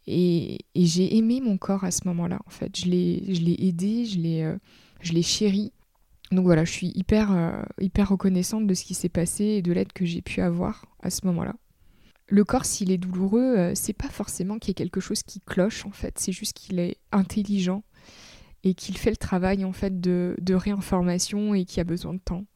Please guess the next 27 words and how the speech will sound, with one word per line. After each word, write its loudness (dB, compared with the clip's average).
Et 4
c'est -2
souvent -4
ce -8
qui -10
se -4
passe, -2
euh, 0
pas -2
tout -6
le -8
temps, -6
<laughs> 0
mais 4
souvent, 0
quand, -2
euh, 6
je 0
prodigue -4
des 0
soins -2
énergétiques -2
qui -12
sont -8
très -2
forts, -2
euh, -2